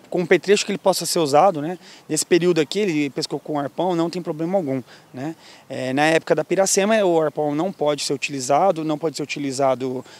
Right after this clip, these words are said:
rede, né? Mas ainda assim, os únicos peixes que são liberados na piracema são esses exóticos aí, né?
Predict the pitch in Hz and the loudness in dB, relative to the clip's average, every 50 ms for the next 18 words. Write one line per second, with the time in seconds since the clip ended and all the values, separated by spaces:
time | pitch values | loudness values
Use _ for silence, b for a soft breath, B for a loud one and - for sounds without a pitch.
0 | B B B - 123 151 170 185 196 196 175 143 147 147 156 185 196 - B B | B B B -4 0 4 6 6 6 6 4 0 -2 -4 -4 -4 -6 -8 B B
1 | B B B B 135 143 156 185 208 208 214 185 - - 208 233 240 240 - 185 | B B B B -2 0 2 2 4 4 4 2 2 0 0 0 0 -2 0 0
2 | 180 175 175 170 233 247 - - - 190 175 - - 185 175 165 151 165 156 156 | 0 2 2 2 2 2 2 0 0 0 2 2 2 2 2 4 4 4 4 4
3 | 143 160 147 - 160 156 156 - - 160 160 180 202 196 - 202 196 196 190 - | 2 0 -2 -4 -4 -4 -4 -4 -4 -4 -2 -2 -2 -2 -2 -2 -2 -2 -2 -4
4 | 190 180 202 202 175 160 151 147 131 - - 160 170 185 165 123 120 120 127 131 | -2 -2 -2 -2 0 0 0 0 -2 -4 -8 -6 -4 -4 -4 -4 -6 -8 -10 -12